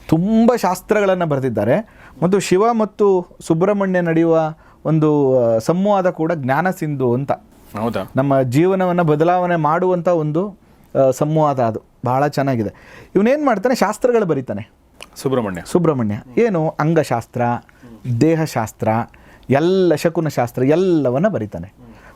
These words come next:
Speaker 1: ಬಂದ್ಬಿಟ್ಟು ಎದುರುಗಡೆ ಗಣಪತಿ ಸಿಗ್ತಾನೆ. ಗಣಪತಿ ಸಿಕ್ತಾಗ ಏನ್ ಮಾಡ್ತಾನೆ, ಅವ್ರ ಇಡೀ ದೇಹವನ್ನ ನೋಡ್ಬಿಟ್ಟು ಸುಮ್ನೆ ತಮಾಷೆಗೆ "ನಿನ್ನ ದೇಹ ಲಕ್ಷಣ ಹಿಂಗಿದೆಯಪ್ಪ, ಆದ್ರಿಂದ ನಿನ್ನ ಹಿಂಗಿಂಗೆ" ಅಂತ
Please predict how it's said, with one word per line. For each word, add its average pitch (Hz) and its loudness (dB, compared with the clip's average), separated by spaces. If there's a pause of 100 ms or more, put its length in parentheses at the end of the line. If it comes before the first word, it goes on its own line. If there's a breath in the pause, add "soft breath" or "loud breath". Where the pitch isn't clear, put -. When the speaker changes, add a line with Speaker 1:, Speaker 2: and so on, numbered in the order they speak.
(140)
Speaker 1:
ಬಂದ್ಬಿಟ್ಟು 269 2
ಎದುರುಗಡೆ 214 2
ಗಣಪತಿ 175 -2
ಸಿಗ್ತಾನೆ. 143 -2
ಗಣಪತಿ 262 0
ಸಿಕ್ತಾಗ 190 -2
ಏನ್ 170 0
ಮಾಡ್ತಾನೆ, 151 0
ಅವ್ರ 180 4
ಇಡೀ 165 2
ದೇಹವನ್ನ 175 0
ನೋಡ್ಬಿಟ್ಟು 123 -2 (300 loud breath)
ಸುಮ್ನೆ 285 -2
ತಮಾಷೆಗೆ 214 0
"ನಿನ್ನ 185 -2
ದೇಹ 165 2
ಲಕ್ಷಣ 156 -2
ಹಿಂಗಿದೆಯಪ್ಪ, 139 0 (400 loud breath)
ಆದ್ರಿಂದ 196 0
ನಿನ್ನ 170 -2
ಹಿಂಗಿಂಗೆ" 151 -2
ಅಂತ 127 -2